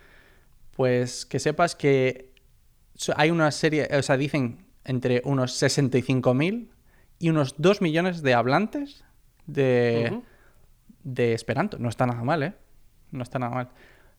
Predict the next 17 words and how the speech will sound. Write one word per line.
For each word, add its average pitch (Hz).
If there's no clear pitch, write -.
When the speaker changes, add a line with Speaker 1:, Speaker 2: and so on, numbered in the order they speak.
Speaker 2:
No 156
está 135
mal. 113
Speaker 1:
Y 165
es, -
y 165
a 135
mí 147
lo 175
que 170
me 165
ha 160
parecido 151
más 143
curioso 156
de 147
todo 185